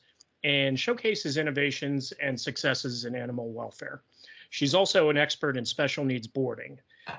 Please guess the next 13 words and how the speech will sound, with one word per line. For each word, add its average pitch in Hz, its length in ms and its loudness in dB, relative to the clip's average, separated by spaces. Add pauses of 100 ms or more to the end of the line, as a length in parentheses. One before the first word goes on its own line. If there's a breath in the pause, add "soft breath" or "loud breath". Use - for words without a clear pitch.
(140)
Um, 127 380 -2
in 165 100 4
her 160 100 4
daytime 165 500 2
job, 131 300 -2
she's 127 220 -6
the - 80 -10
president 160 480 -2
and 127 100 -4
C 147 260 4
E 139 60 4
O 131 200 2
of 117 140 -4